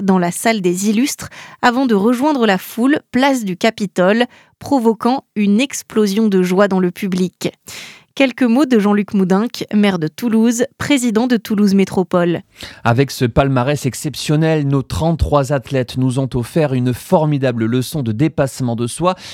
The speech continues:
Speaker 2: et de précieux moments de communion. Aujourd'hui, nous souhaitons leur exprimer toute notre fierté. Merci et bravo.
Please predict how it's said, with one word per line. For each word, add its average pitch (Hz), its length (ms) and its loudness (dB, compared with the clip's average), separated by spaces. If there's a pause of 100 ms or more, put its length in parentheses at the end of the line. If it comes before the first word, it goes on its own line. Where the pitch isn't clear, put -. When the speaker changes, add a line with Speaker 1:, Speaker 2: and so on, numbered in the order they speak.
Speaker 2:
et 120 60 -2
de 131 100 0
précieux 185 720 0
moments 131 300 0
de 98 100 -2
communion. 120 520 0 (360)
Aujourd'hui, 120 560 0
nous 160 160 0
souhaitons 131 500 -4
leur 101 220 -4
exprimer 135 560 -4
toute - 480 -4
notre 127 400 -2
fierté. 117 720 -4 (140)
Merci 147 680 -6 (360)
et 196 100 4
bravo. 98 400 -6